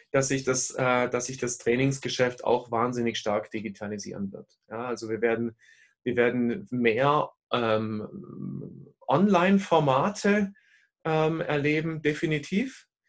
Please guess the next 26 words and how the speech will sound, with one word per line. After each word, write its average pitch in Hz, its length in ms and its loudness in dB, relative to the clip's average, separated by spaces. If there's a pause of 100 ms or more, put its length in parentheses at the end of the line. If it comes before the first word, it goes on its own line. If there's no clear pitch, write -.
(440)
Ähm, 147 560 2 (720)
wobei 135 440 4
ich 143 120 -2
nicht 165 220 -4
glaub, 143 400 4
dass, 135 340 0
ähm, 131 320 0
dass 127 220 -2
sich - 160 -10
die 131 100 -4
Trainingswelt 127 800 -2
so 135 160 2
verändern 131 500 0
wird, 127 280 -2 (560)
ähm, 127 400 0
dass 123 180 2
es 123 160 -4
nur 131 180 2
noch, 131 380 4 (180)
äh, 120 160 -2
dass 117 200 -2
es 117 140 -8
nur 127 120 -4
noch 120 300 -2
sozusagen, 117 880 -4
ähm, 110 460 -6